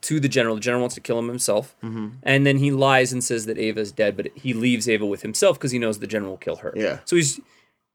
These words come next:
Speaker 1: he, he doesn't come off, like, full-on evil.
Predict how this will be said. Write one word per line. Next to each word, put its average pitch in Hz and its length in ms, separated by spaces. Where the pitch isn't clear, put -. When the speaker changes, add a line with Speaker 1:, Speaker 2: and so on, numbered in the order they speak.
Speaker 1:
he, 226 220
he 214 120
doesn't 285 260
come 311 120
off, 262 160
like, 196 200
full-on 180 420
evil. 123 400